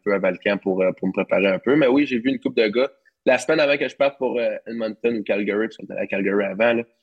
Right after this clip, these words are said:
je suis, euh, j'étais, je suis monté à New York, justement, voir une couple de gars. Tu sais, les Barzal étaient là, Wahlstrom était là. Fait que pratiquer puis m'entraîner avec eux autres. Puis c'est sûr que Pajot, il m'écrit de temps en temps.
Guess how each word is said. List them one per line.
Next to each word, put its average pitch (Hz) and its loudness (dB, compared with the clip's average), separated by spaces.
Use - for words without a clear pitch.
je - -4
suis, 101 2
euh, 95 0
j'étais, 104 -4
je - -18
suis - -2
monté 104 2
à 110 4
New 107 0
York, 107 2
justement, 101 -2
voir 101 2
une 95 -6
couple 98 -8
de 95 -2
gars. 101 0
Tu 98 -2
sais, - -4
les 92 -2
Barzal 98 4
étaient 95 -2
là, 90 0
Wahlstrom 92 -2
était 92 -6
là. 92 -2
Fait 92 -2
que - -14
pratiquer 104 0
puis - -6
m'entraîner 104 2
avec 101 2
eux 98 0
autres. 131 0
Puis 117 4
c'est 110 -4
sûr 127 2
que 127 2
Pajot, 117 2
il 127 2
m'écrit 117 -4
de - -16
temps 113 -2
en 110 -2
temps. 120 -2